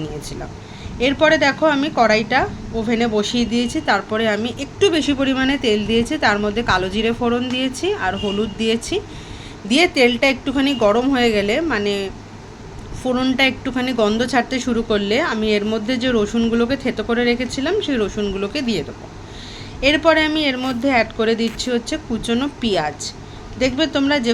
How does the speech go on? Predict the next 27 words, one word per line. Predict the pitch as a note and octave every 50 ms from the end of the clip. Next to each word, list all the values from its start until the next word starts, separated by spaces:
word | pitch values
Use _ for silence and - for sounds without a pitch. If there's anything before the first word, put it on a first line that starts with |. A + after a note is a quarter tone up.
| A3+ C4
কোনো | B3+ C4 C4 C4 A#3+
রান্নাতে | A3 A3+ A3+ A#3+ A#3+ A#3+ C4+ B3+ A3+
একটুখানি | - - A#3+ A#3+ B3 B3 C4 B3 - A#3
পেঁয়াজ | A3+ A3 A3+ A3+ A#3 A3+ - B3+
দিলে | A#3+ G#3+ G#3 A3 A#3+ A#3 G#3+ A#3
বেশ | B3+ B3 - G3 G3 F3+
ভালোই | F#3+ F#3 G3 G#3+ A3 G3+ F3+
লাগে, | D#3 - - - - - G#3
ওই | A3 A3
জন্য | B3 C4 D4+ D4 -
পেঁয়াজ | A#3+ A3 G#3+ G#3+ G3+ G#3+ G#3+
আমি | G#3+ A#3 A#3 A3 G3+
এখানে | - A3 A3+ C4 D#4+ D4+ C4
দুটো | A#3 G3+ - A3 G#3+ G#3
মিডিয়াম | G3 E3+ G3 G#3 G#3 G#3+ G#3+ G#3
সাইজের | A3+ G#3+ G3+ G3+ - A3 C4+ D4 - -
কেটে | A3+ E3 G3 F#3+ G3 G3+
নিয়েছিলাম। | G3+ G#3+ G#3 - - A#3 A#3 C4+ E4 F#4 - - - - - - - - - -
তো | - G#3 G3+ G#3+
মিডিয়াম | A#3 A3+ A#3 C#4 D4 D4+ D4 C#4+
সাইজের | D#4 D4+ D4+ D4 D4 D#4 D4+ C#4+ -
পেঁয়াজের | B3 A#3+ A3+ A3+ G#3+ A3+ C4 B3+ - -
সাথে | A#3 A3 G#3+ - - C#4 F4 F#4 -
আমি | G#3+ G#3+ A3 A#3 A3 G#3
রসুনটাকে | G3+ - A#3 A3+ A3+ G#3+ A#3 A3 G#3+ - D4+ D#4 A#3 G#3
এখানে | - G#3 G#3 A#3 B3+ A3+ G#3 -
ভালোভাবে | F3+ F#3 G3 G3 G#3+ G#3 G#3